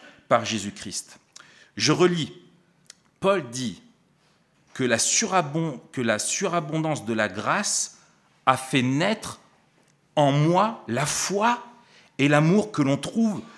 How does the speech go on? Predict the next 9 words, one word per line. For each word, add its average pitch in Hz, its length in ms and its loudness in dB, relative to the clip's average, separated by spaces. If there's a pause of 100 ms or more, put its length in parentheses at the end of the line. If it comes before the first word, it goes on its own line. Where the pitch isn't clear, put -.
(200)
dans 143 220 2
l'union 202 720 4 (220)
avec 120 560 -8 (200)
Jésus-Christ. - 800 -14 (1700)
Paul 214 440 2 (880)
avait 165 680 2
des 127 260 -2
convictions 190 760 2 (880)
théologiques, 196 960 0